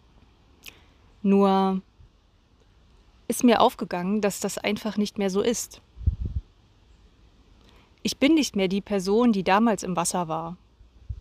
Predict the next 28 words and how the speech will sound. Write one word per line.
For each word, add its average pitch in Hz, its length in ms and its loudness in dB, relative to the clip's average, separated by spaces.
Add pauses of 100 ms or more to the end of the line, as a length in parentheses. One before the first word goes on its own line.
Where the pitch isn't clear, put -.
(1200)
Ich - 120 -4
bin 285 140 4
nicht 330 220 2
mehr 196 120 0
die, 247 320 0
die 220 140 -2
genau 196 320 4
das 220 220 0
noch 208 180 -2
fühlt, 262 480 0
wenn 190 160 -2
sie 185 140 -6
ins - 180 -6
Wasser 196 240 -2
geht. 190 240 0 (380)
Es - 140 -6
gibt - 220 0
Sachen, 240 460 4
die, 208 320 0 (540)
die 214 160 2
wünsch 320 240 2
ich 220 180 -4
mir 214 300 4
wieder. 190 500 0 (1700)
Da 202 160 4
wünsch 277 240 2
ich - 160 -2
mir, 202 360 2